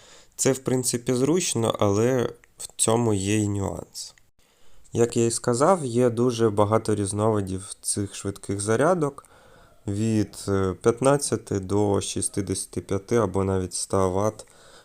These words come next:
як Power Delivery. На мій погляд, самий кращий варіант — це ті дроти, які підтримують просто стандартні швидкі зарядки. Адже якщо воно не підтримує швидку зарядку, від такого дрота ви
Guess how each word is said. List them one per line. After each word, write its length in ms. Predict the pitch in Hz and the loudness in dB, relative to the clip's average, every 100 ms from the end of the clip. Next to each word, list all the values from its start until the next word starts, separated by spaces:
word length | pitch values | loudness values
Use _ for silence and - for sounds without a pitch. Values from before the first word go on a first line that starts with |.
| - | -8
як 360 | 92 95 - - | -2 -2 -2 -2
Power 460 | 98 95 98 95 95 | 2 4 2 0 -2
Delivery. 560 | 95 - - - - - _ _ _ _ _ - - - 110 110 117 | -2 -2 -8 -12 -12 -16 _ _ _ _ _ -20 -12 -2 0 2 0
На 80 | 123 | 2
мій 200 | 147 185 | 2 2
погляд, 540 | 185 175 170 160 147 - | 2 4 4 4 2 0
самий 480 | - 143 143 131 | 2 4 4 2
кращий 400 | 120 127 131 - | 2 2 2 0
варіант — 460 | 127 135 185 185 - - - - - _ | 2 2 2 0 -10 -20 -20 -20 -20 _
це 500 | - - 123 123 120 120 _ - _ _ _ _ | -4 2 4 6 4 2 _ -20 _ _ _ _
ті 160 | - 135 | 2 2
дроти, 400 | 123 127 127 160 | 6 4 4 0
які 420 | 139 104 - 127 - _ | 0 -2 -2 -4 -6 _
підтримують 680 | - 110 - 117 113 101 98 | -6 -2 2 4 4 2 0
просто 320 | - 117 - | -2 -2 -2
стандартні 540 | 95 - 101 101 - 98 | -4 0 4 4 2 -6
швидкі 420 | - 92 - 101 | -6 -10 -6 -4
зарядки. 560 | 95 90 - - - - - - - - | -2 -2 -4 -10 -16 -20 -20 -20 -20 -6
Адже 240 | 98 98 | -2 4
якщо 360 | 113 107 - 113 | 4 4 2 2
воно 180 | 107 110 | 4 2
не 120 | 113 | 0
підтримує 460 | 110 110 120 117 117 | -2 -4 0 0 0
швидку 400 | - 113 - 123 | -4 -8 -6 -2
зарядку, 540 | 131 160 180 - 113 | 2 2 0 -2 -4
від 220 | 110 113 | -2 -4
такого 360 | - 110 117 117 | -4 2 4 4
дрота 440 | 107 110 - 143 | 2 -2 2 2
ви 360 | 120 101 110 | 4 2 0